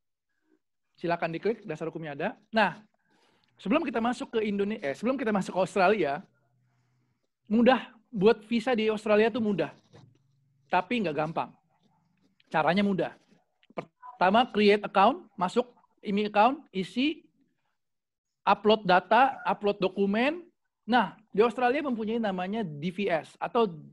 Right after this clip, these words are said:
Document Verification Service. Ini suatu lembaga instu-, instansi negara yang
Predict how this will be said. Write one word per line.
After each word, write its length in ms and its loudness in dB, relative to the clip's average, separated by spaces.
Document 560 -2
Verification 560 -6
Service. 560 -6
Ini 160 -2
suatu 240 -2
lembaga 480 2
instu-, 480 -4
instansi 400 -2
negara 480 -2
yang 320 2